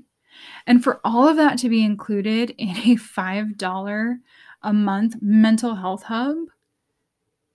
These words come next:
this is what I've always wanted to create, and to see it come to fruition where everyone has access to mental health. Um, everyone has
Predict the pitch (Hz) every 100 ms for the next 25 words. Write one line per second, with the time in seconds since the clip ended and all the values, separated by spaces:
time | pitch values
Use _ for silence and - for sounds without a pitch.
0 | _ _ _ _ - 208 202 220 226 269
1 | 220 - - - 220 190 208 202 190 190
2 | 185 185 196 185 190 - 196 185 185 -
3 | 202 196 175 - 254 277 - 226 214 208
4 | 202 196 190 196 202 190 - 196 185 -
5 | _ 226 220 214 220 196 185 185 180 180
6 | _ - 190 185 175 185 - - 214 -
7 | - _ _ _ _ _ - 233 208 196
8 | 190 190 202 185 185 _ _ - 190 180
9 | 190 - - _ _ - - - - 208
10 | 202 190 185 - _ _ 233 226 220 226
11 | 220 202 190 185 196 _ - - 196 190
12 | 180